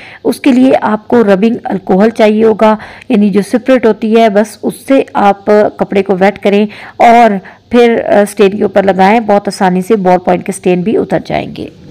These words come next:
तो आपने देखा कि wall के ऊपर जितने भी टफ stains थे इस cleaner से बहुत अच्छे से साफ़ हो गए हैं।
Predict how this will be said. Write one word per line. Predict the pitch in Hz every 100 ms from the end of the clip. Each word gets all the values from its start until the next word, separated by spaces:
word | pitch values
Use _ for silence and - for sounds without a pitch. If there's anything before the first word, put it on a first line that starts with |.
| - -
तो | -
आपने | - 262
देखा | 262 262 269 269
कि | 262
wall | 196 202 214
के | 240
ऊपर | 233 226 226
जितने | 180 196 240
भी | 277
टफ | 226 220
stains | - 214 214 208 226
थे | 226
इस | - 233
cleaner | - 190 196 196
से | 196 240
बहुत | 185 180
अच्छे | 180 -
से | 190 233
साफ़ | 240 208 156 -
हो | 170
गए | 180
हैं। | 185